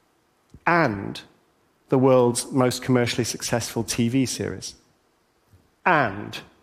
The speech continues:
the world's most commercially successful movie. In nineteen ninety-six, he did it all over again. There's a third reason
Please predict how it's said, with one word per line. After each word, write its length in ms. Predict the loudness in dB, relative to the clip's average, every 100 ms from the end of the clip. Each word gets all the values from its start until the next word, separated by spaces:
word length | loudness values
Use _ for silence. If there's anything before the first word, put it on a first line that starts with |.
| _ _ _ _
the 80 | 4
world's 300 | 6 6 4
most 240 | 2 2
commercially 460 | 0 2 2 -2 -4
successful 600 | -4 -4 -4 -4 -6 -2
movie. 520 | 0 0 -2 -10 -12 _ _ _ _ _ _ _ _ _ _ _ _
In 140 | 0
nineteen 300 | 2 2 2
ninety-six, 680 | 0 0 -4 -2 -2 -4 -10 -12 _
he 120 | _ -4
did 160 | 0
it 120 | 0
all 120 | 0 0
over 240 | -2 -4
again. 480 | -4 -2 -2 -4 -10 -20 _ _ _ _ _ _ _ _ _ _ _ _ _ _ _ _ _ _ _ _ _ _ 0
There's 140 | 2
a 60 | 2
third 340 | 4 4 6
reason 360 | 2 -2 -8